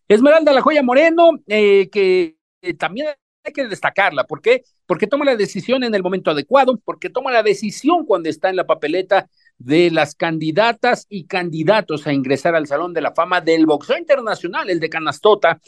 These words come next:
y es por ello que se convertiría en la segunda mexicana que esté ingresando como boxeadora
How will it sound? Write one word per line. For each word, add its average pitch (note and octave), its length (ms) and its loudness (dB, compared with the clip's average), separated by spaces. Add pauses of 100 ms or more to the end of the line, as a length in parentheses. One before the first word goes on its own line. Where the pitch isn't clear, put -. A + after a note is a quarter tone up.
(260)
y B2+ 140 4
es F#3 140 2
por D3+ 180 0
ello F3 360 2 (260)
que D3+ 200 2
se D3 200 -8
convertiría D3+ 840 0
en F3 220 0
la F3 140 2
segunda B3 540 -4
mexicana F3+ 680 -4 (340)
que - 120 -4
esté G3+ 200 0
ingresando F#3 760 -2 (200)
como G#3+ 360 0
boxeadora F3+ 840 -2